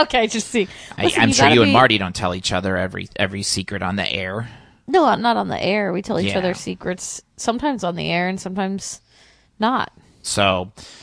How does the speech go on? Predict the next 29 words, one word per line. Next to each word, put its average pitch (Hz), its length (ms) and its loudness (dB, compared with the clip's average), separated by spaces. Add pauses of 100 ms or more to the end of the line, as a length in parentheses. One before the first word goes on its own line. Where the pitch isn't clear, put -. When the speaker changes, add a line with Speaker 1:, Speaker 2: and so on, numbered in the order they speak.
(180)
Speaker 2:
you 127 120 0
know, 104 320 2
I 101 140 2
just, 110 340 0
I 95 120 -2
just 107 260 -2
want 101 280 -4
her 101 80 0
to 101 60 -4
Speaker 1:
Have 247 120 4
Speaker 2:
stop. 226 240 0
Speaker 1:
you - 40 -2
taken 226 240 2
a 214 80 0
wash 190 360 -2
in 190 100 -8
your 170 120 -8
tea 175 220 -8
house, 220 300 -6
or 180 60 -8
is 180 120 -8
that - 180 -6
pretty - 280 -8
lucrative? - 600 -10 (100)
Speaker 2:
Well, 120 100 4
that's 156 240 6
a 113 60 -2
tax 92 320 -4
shelter. - 460 -10